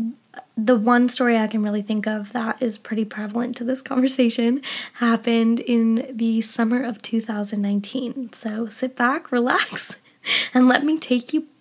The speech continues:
let me take you back to eighteen-year-old Devin. Oh, oh boy. Hold on to everything you own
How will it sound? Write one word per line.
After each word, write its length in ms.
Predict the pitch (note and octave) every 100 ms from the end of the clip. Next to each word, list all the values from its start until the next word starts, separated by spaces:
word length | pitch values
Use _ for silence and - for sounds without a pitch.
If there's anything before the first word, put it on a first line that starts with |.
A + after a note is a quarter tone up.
| -
let 140 | B3+
me 120 | D4+
take 260 | D#4+ D#4+ D#4
you 60 | D4+
back 400 | C4+ C4 B3 -
to 200 | B3+ B3+
eighteen-year-old 720 | A#3 - A#3 A3 G#3 G3+ G3
Devin. 440 | G3 G3 G3 G3 G3 - - - - - -
Oh, 380 | A#3+ A3 - -
oh 200 | A#3 B3+
boy. 440 | G#3+ A3 G#3+ F#3 F3 - - - - - - - -
Hold 260 | - G#3+ A3+
on 360 | A3+ A3+ A3+
to 360 | G#3+ A3 G#3+ A3
everything 840 | G3+ G#3 G#3 G3+ G#3 G3+ G3 G#3 - _
you 220 | A3+ G#3
own 300 | - - G#3+